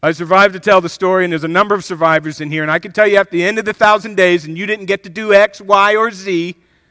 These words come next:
you'll be glad you did it. And I'll tell you something else that's really beautiful, uh, about chapter three that I love, and here's my, here's my verse that convicted me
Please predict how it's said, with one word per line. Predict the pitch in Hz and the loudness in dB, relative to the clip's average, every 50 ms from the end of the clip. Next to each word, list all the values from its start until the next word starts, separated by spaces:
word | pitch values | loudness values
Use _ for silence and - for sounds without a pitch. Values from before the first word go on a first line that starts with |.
| _ _ _ _ _ _ _ _ _ | _ _ _ _ _ _ _ _ _
you'll | - 214 208 214 233 | -6 -2 -2 -2 0
be | 202 233 226 | -2 -4 -2
glad | - 220 208 208 214 220 208 180 | 2 4 6 6 6 6 4 0
you | 208 202 | -4 -2
did | 196 180 151 | -2 -2 -2
it. | 117 98 _ _ _ _ _ _ _ _ _ _ _ _ _ _ _ _ _ _ _ _ _ _ _ _ _ _ _ _ _ _ _ - | -4 -8 _ _ _ _ _ _ _ _ _ _ _ _ _ _ _ _ _ _ _ _ _ _ _ _ _ _ _ _ _ _ _ -8
And | - | -6
I'll | 170 208 | -6 -4
tell | 196 240 254 | -2 -2 -2
you | 277 240 | -2 -2
something | - 254 240 226 202 | -2 -4 -4 -2 -2
else | 202 196 175 - | -2 -2 -2 -2
that's | - 135 - - | -6 -14 -12 -6
really | 156 170 165 160 | -4 -4 -2 -4
beautiful, | 143 131 156 151 139 135 - 143 120 113 104 _ _ _ | -4 -4 -6 -6 -6 -6 -10 -14 -16 -16 -16 _ _ _
uh, | - 139 131 127 - - | -10 -8 -8 -8 -8 -10
about | 143 135 147 151 147 _ - | -6 -2 -2 -2 -2 _ -12
chapter | - 113 - - 147 - _ - 135 | -20 -16 -12 -10 -12 -10 _ -16 -18
three | - - - 147 151 147 139 139 135 | -18 -16 -12 -10 -8 -8 -8 -8 -8
that | 135 139 135 131 - _ _ _ - - - _ - | -10 -10 -12 -12 -14 _ _ _ -20 -20 -20 _ -4
I | 147 143 | -4 -2
love, | 143 151 160 160 151 139 | 0 2 2 0 0 -2
and | 135 127 | -6 -6
here's | 131 185 196 190 165 156 | -4 -2 -2 -2 -4 -8
my, | 170 185 185 170 170 160 165 170 - _ - | -6 -4 -2 0 0 0 -2 -4 -6 _ -6
here's | - 175 214 226 190 143 | -2 0 0 0 -2 -4
my | 170 185 175 151 | -2 0 0 0
verse | 139 120 143 151 180 170 156 135 135 - - - - - _ _ _ _ _ _ _ _ _ _ _ _ _ _ _ | -2 -4 -6 -4 -2 -2 -2 -4 -8 -14 -16 -20 -20 -20 _ _ _ _ _ _ _ _ _ _ _ _ _ _ _
that | - 170 165 156 143 _ | -4 -2 -2 -2 -4 _
convicted | - - 165 165 156 143 160 180 180 _ - 165 156 156 | -14 -14 -12 -12 -12 -10 -8 -8 -8 _ -8 -14 -12 -12
me | 156 147 147 139 | -16 -16 -16 -18